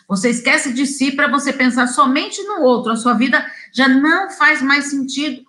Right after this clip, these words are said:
sem o outro. Isso é um relacionamento abusivo. Tá? Ah, só que esse relacionamento, quando ele começa, ele não começa de uma maneira abusiva.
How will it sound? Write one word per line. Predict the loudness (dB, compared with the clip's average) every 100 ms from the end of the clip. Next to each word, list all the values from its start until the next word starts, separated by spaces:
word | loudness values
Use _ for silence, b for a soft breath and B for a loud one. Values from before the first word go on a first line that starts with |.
| _
sem | -20 -6 -4 -4
o | -2
outro. | -2 -2 -8 -16 -10
Isso | -4 -2 -4 -4
é | 2
um | 4
relacionamento | 4 2 2 0 2 0 -2
abusivo. | -4 -6 -8 -14 -18 _ _ _ _ _ _ _ _ _ _ _ _ _ _ _
Tá? | -2 -2 -8 -16 -4
Ah, | 0 2 2 2 2 0 -6 -20 _ -10
só | -4 0 0
que | -2
esse | -6 -2
relacionamento, | 0 0 0 0 0 0 0 0 -4 -6
quando | -4 -2
ele | -2 -2
começa, | -4 -2 -2 -2 -6
ele | -8
não | -6
começa | -4 -2 -2 -2 -6
de | -2
uma | 0
maneira | 0 0 -2 -2
abusiva. | -4 -6 -2 0 -2 -6 -16